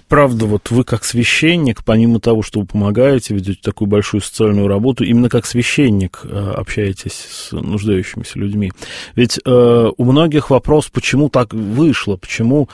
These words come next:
э, Бог меня оставил, почему и Бог меня не любит. Э, это же часто, э, те вопросы, которые часто возникают у страдающих людей.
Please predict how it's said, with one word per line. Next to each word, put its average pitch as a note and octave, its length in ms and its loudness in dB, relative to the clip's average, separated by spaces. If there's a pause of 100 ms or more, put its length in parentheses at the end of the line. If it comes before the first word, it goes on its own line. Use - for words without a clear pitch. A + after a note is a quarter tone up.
(360)
э, A2 340 2
Бог A#2+ 300 2
меня B2+ 280 2
оставил, G#2+ 600 2
почему C3 560 0
и G#2+ 200 0
Бог C3 300 2
меня A#2+ 240 2
не C3 180 4
любит. A2+ 580 2 (360)
Э, G#2 640 2
это G2+ 160 -4
же G#2 100 -4
часто, - 380 -2
э, G#2 1040 -4
те - 120 0
вопросы, C#3+ 260 2
которые C3 240 -2
часто E3+ 320 0
возникают G#2 560 -2
у G2+ 240 -8
страдающих A2 640 0
людей. A2+ 360 -2